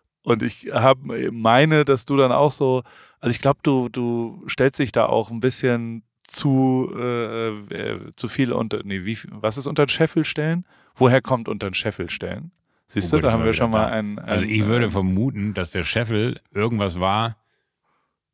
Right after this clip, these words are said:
Speaker 2: was einen in, in, was einem das Licht genommen hat. Und dass
Speaker 1: Ich,
Speaker 2: man
Speaker 1: ich
Speaker 2: sich
Speaker 1: frag
Speaker 2: selber
Speaker 1: mal
Speaker 2: so in den Schatten gestellt hat.
Speaker 1: Ja, ich frag mal Hannah. Hannah, hast du eine Idee?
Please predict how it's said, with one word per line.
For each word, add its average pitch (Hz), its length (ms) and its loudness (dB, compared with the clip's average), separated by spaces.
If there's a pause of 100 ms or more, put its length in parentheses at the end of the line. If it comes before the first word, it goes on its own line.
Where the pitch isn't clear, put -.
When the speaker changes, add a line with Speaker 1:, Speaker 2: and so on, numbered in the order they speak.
(140)
Speaker 2:
was 92 240 -4
einen 92 420 -2
in, 92 260 -6
in, 82 480 -12
was 95 100 -8
einem 95 240 -4
das 87 140 -6
Licht 120 240 -2
genommen 80 420 -2
hat. 123 280 -6 (1300)
Und 95 160 -4
dass 95 80 0
Speaker 1:
Ich, 85 60 -4
Speaker 2:
man 98 80 2
Speaker 1:
ich 90 40 0
Speaker 2:
sich 95 80 2
Speaker 1:
frag 131 80 6
Speaker 2:
selber 104 180 2
Speaker 1:
mal 120 60 4
Speaker 2:
so 107 80 0
in 95 60 -2
den 92 100 0
Schatten 110 280 -2
gestellt 76 420 -6
hat. - 220 -14 (340)
Speaker 1:
Ja, 107 120 -8
ich 104 100 -16
frag 117 240 -4
mal 113 120 0
Hannah. 104 240 -6
Hannah, 104 160 -6
hast 113 180 -6
du 127 80 -6
eine 110 160 -6
Idee? 101 320 -8